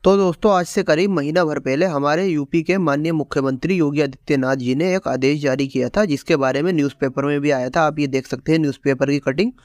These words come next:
तो इसमें लिखा है, "झोला छाप को सीधा जेल, क्लिनिक सील, योगी आदित्यनाथ।" तो इसमें आप देखने की कोशिश करेंगे, कोने में लास्ट में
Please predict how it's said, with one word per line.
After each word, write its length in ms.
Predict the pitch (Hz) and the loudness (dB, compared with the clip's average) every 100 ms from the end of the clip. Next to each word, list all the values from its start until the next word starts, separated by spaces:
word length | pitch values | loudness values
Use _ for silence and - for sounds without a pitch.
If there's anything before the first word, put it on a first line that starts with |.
| _ _ - | _ _ -4
तो 60 | |
इसमें 220 | 143 170 | -2 2
लिखा 260 | 165 147 156 | 2 2 2
है, 100 | 202 | 0
"झोला 280 | 143 143 151 | 0 0 0
छाप 360 | - 147 190 _ _ _ _ - | 0 -2 -2 _ _ _ _ 0
को 140 | 180 | 2
सीधा 360 | - 143 139 151 | 2 -2 -2 -2
जेल, 380 | 143 165 254 269 - | 0 0 -2 -6 -2
क्लिनिक 400 | 147 143 170 170 | 0 2 0 -4
सील, 300 | - 185 254 | -2 0 0
योगी 340 | 170 143 139 | 0 0 2
आदित्यनाथ।" 560 | 151 131 - 135 123 120 - _ _ _ - | 0 -2 -2 0 0 -2 -6 _ _ _ 0
तो 80 | |
इसमें 260 | 165 165 190 | 0 2 2
आप 120 | 190 | 2
देखने 360 | 165 160 175 190 | 2 -2 -2 -4
की 80 | 208 | -2
कोशिश 320 | 165 156 175 | -4 -4 -4
करेंगे, 380 | - 143 139 214 | -2 0 -2 -4
कोने 380 | - 156 147 | -2 -2 0
में 120 | 151 294 | 0 0
लास्ट 380 | 277 139 139 - | 0 0 0 -2
में 200 | 160 262 | -4 -4